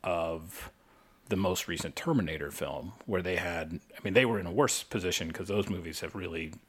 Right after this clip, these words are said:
lost their box office appeal. Um, but, like, their marketing campaign for,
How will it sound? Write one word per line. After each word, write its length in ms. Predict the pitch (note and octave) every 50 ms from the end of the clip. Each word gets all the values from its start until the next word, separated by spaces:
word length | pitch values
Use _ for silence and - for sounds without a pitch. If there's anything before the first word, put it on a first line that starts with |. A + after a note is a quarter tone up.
| _ _ _ _
lost 400 | - - - F3+ E3 D#3 - -
their 100 | - E2
box 300 | - - D#2 - - -
office 280 | - C#2+ C#2+ - - -
appeal. 360 | F2 - - G#2 F#2+ D#2+ - - - - - - - - - - - - - _ _ _ - - -
Um, 460 | A2 G#2+ G2 F#2 F2 F2 E2+ E2 D2+ - - _ _ -
but, 100 | A#2+ G#2
like, 180 | G#2+ G2+ F2+ F#2
their 180 | A2+ B2+ B2+ A#2
marketing 480 | G2 F#2+ G#2 A2+ A#2 - - A#2 G2
campaign 500 | F#2 - F#2 F2 E2 - F#2+ E2+ E2+ E2
for, 280 | E2 - E2+ D#2+ E2